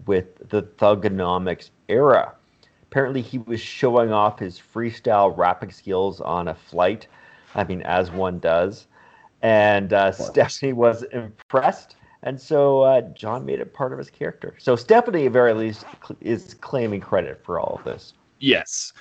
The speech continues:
Speaker 2: Now, I will say also that Stephanie, uh, <laughs> I think she also directed the, uh,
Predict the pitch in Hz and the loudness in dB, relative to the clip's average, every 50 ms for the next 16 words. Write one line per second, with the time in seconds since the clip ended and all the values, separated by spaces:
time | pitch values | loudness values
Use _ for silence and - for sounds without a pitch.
0 | - _ - - 151 147 135 143 147 151 175 185 185 180 - 160 143 127 120 92 | -20 _ -2 2 2 2 4 2 2 2 0 0 0 -2 -2 -2 -2 -2 -2 -2
1 | 90 120 135 135 135 - 127 110 104 98 - - 131 120 - 135 123 117 107 104 | -2 -4 -4 -4 -4 -6 -6 -6 -8 -8 -6 -4 -4 -4 -4 -4 -4 -4 -4 -4
2 | 104 98 - - _ - - 104 98 85 - - - - 76 - - - 156 - | -6 -6 -10 -14 _ -10 -8 -8 -6 -6 -6 -6 -6 -6 -6 -6 -6 -6 -4 -2
3 | - - 85 101 123 - - 127 113 113 98 87 95 104 104 - - 131 110 107 | -2 0 0 0 0 0 -2 -2 -2 -2 -2 0 2 0 0 0 -2 -4 -4 -4
4 | 104 90 98 101 98 98 95 92 90 87 85 82 78 76 | -6 -10 -6 -4 -2 -2 -2 -2 -2 -4 -4 -6 -6 -8